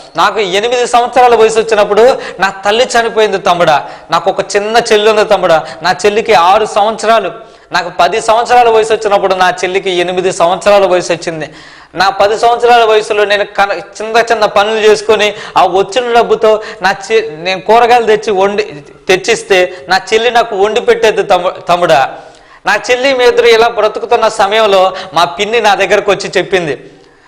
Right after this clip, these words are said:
"అరా సత్యం, సత్యం, నీ చెల్లిని మేము పోషిస్తామయ్యా, నువ్వు ఎలాగలా బ్రతుకు, నీ చెల్లి పెళ్ళి మేమే చేస్తాము, మేమే ఉంచుకుంటాము, మంచి బట్టలు కొనిస్తాము,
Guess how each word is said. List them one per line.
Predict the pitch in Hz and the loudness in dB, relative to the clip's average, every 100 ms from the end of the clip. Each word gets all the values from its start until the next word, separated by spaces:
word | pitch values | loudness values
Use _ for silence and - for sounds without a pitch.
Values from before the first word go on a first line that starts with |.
| _ _ _ _ _ - | _ _ _ _ _ -2
"అరా | 139 175 | 0 0
సత్యం, | 175 135 180 208 285 - - - - _ _ _ | -2 -4 2 2 2 -4 -16 -20 -20 _ _ _
సత్యం, | - 151 - 202 240 160 - - - 151 | -4 -2 2 2 2 0 -10 -20 -12 -6
నీ | 180 190 | -2 0
చెల్లిని | 185 226 226 | 0 0 0
మేము | 208 175 | -2 2
పోషిస్తామయ్యా, | 220 175 185 214 185 180 196 285 - - - _ - | 0 0 -2 0 2 4 2 0 -6 -16 -20 _ -4
నువ్వు | 160 | 0
ఎలాగలా | 156 175 202 202 | 2 2 2 2
బ్రతుకు, | 190 180 180 180 247 233 | 2 0 0 2 4 2
నీ | 156 156 | -2 -2
చెల్లి | 202 190 | 0 2
పెళ్ళి | 208 196 | 2 2
మేమే | 185 170 196 | 2 2 2
చేస్తాము, | 185 180 180 185 247 269 - - | 2 0 0 -2 -2 -6 -14 -6
మేమే | 139 185 | -2 0
ఉంచుకుంటాము, | 196 190 165 180 185 190 226 | 0 -2 -2 -2 2 2 2
మంచి | 220 160 165 | 0 -4 -2
బట్టలు | 156 156 185 | 0 0 2
కొనిస్తాము, | 175 180 185 - 185 202 | 0 0 0 0 0 0